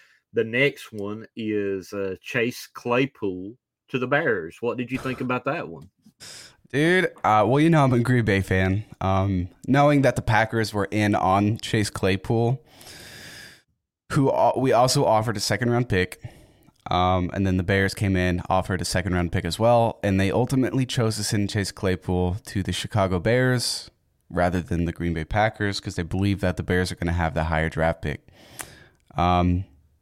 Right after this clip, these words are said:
Speaker 2: I don't think, I mean, you got Darnell Mooney there. He's a nice weapon for Justin Fields, sure. Uh, it's just, it's the Bears offense. I'm not sure he's gonna come in and make the immediate impact. What do you think?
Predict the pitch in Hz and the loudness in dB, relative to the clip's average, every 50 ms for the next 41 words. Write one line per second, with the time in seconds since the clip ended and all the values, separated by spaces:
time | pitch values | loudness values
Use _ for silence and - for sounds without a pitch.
0 | _ _ _ _ _ _ _ _ _ _ _ _ _ _ _ _ _ _ _ _ | _ _ _ _ _ _ _ _ _ _ _ _ _ _ _ _ _ _ _ _
1 | - 90 110 131 156 151 - - 160 156 156 143 - - - - 107 107 107 104 | 0 2 2 2 2 0 0 0 0 2 2 0 -2 -6 -8 -2 0 2 2 2
2 | 107 120 135 147 147 135 123 113 120 113 104 98 92 92 92 95 95 92 95 92 | 4 4 2 2 2 4 4 4 4 4 4 4 4 4 2 2 2 2 2 2
3 | 92 90 92 90 90 - _ _ _ _ _ _ _ _ _ - 101 104 113 120 | 2 2 2 0 -2 -6 _ _ _ _ _ _ _ _ _ -4 -2 0 0 2
4 | 113 120 123 123 - - 98 98 92 - 101 107 110 90 101 95 - 95 85 - | 2 2 2 2 2 2 0 0 0 0 -4 -4 -2 -2 -2 -2 -2 -2 -4 -2
5 | 98 92 85 - - - - 90 90 87 82 82 - - - - - - _ _ | -2 -2 -2 -4 -6 -4 -2 -2 0 0 -2 -4 -6 -14 -20 -20 -20 -20 _ _
6 | _ _ _ _ _ _ _ _ _ _ _ - 85 85 85 82 80 78 - - | _ _ _ _ _ _ _ _ _ _ _ -4 -2 0 2 2 0 -2 -4 -6
7 | - - 107 - - - 113 - - - - - 110 - - - 120 98 107 101 | -6 -6 -4 -2 -2 -2 -2 -2 -2 -4 -2 -4 -4 -2 -4 -4 -2 0 2 2
8 | 95 95 95 92 85 82 80 - 85 73 64 64 - - - - - 73 82 90 | 2 2 2 2 0 0 0 -2 -6 -6 -6 -6 -8 -8 -10 -8 -4 -2 0 2
9 | 90 92 85 - - - 95 90 90 80 - 85 87 87 85 82 - - 95 85 | 2 0 0 -2 -2 -2 -2 -2 -2 -2 -2 0 0 0 0 -2 -2 -2 -2 0
10 | 85 82 82 82 80 80 80 80 - - - 85 85 82 82 82 80 82 80 80 | 0 0 0 0 0 0 -2 -2 -4 -6 -6 -4 -2 -2 0 0 -2 -2 -4 -4
11 | - 82 82 76 - 87 80 78 76 - - - 85 90 87 - - 85 85 - | -2 -2 -2 -2 0 0 0 0 -2 -4 -6 -6 -4 -4 -4 -2 -2 -2 -2 -4